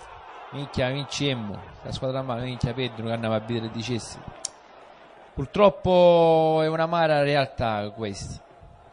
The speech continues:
però è così, bisogna accontentarsi di ciò che passa il convento. Per ora il convento passa, che dobbiamo salvarci, e così è. Se riusciremo a salvare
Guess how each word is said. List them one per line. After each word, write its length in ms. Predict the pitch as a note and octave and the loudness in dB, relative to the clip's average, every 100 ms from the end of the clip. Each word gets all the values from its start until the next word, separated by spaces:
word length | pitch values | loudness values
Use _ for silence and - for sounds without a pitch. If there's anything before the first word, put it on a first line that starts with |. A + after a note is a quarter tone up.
| - _ _ - - _ - - | -20 _ _ -20 -20 _ -20 -8
però 1080 | C#3 C#3 B2+ B2 A#2+ A2+ A2 G#2 A2 - - | -2 0 2 0 -2 -2 -4 -6 -10 -14 -14
è 160 | - B2 | -12 -10
così, 280 | B2+ G#2 - - - _ _ _ _ _ - - | -8 -8 -10 -20 -20 _ _ _ _ _ -20 -16
bisogna 460 | B2 A#2 C#3+ C3+ | -12 -6 -6 -6
accontentarsi 840 | A2+ - - A#2 - C3 C#3+ - A#2+ | -10 -14 -14 -14 -8 -4 -4 -6 -10
di 100 | G#2+ | -8
ciò 160 | C3 | -10
che 100 | A#2+ | -10
passa 380 | - C3 C3 G#2+ | -10 -8 -8 -10
il 80 | A2+ | -14
convento. 480 | A2 G#2 A2 - - | -16 -18 -20 -20 -16
Per 140 | A2+ | -12
ora 160 | B2+ B2 _ _ _ _ - | -12 -14 _ _ _ _ -14
il 100 | A#2+ | -8
convento 480 | B2 B2+ C#3+ - | -8 -6 -6 -4
passa, 320 | B2+ C3+ B2+ A#2+ | -2 0 -2 -6
che 140 | A2+ | -8
dobbiamo 560 | A#2 A2+ C3+ C3 A#2 - _ _ _ | -10 -6 -4 -4 -6 -16 _ _ _
salvarci, 880 | - - B2+ A#2 A#2+ A#2 - - D3+ _ | -14 -4 -2 -2 -4 -4 -6 -12 -16 _
e 480 | - A#2+ C3 A#2+ B2+ _ | -16 -12 -10 -10 -14 _
così 260 | C#3 B2 | -12 -12
è. 160 | - - _ _ _ _ | -14 -20 _ _ _ _
Se 140 | - B2+ | -10 -6
riusciremo 680 | B2 - C#3 C#3+ C#3 A2+ - | -6 -6 -6 -4 -4 -6 -12
a 140 | A#2 | -14
salvare 680 | A2+ A#2+ A#2+ C3 C3 G#2+ - | -14 -12 -8 -2 -2 -2 -10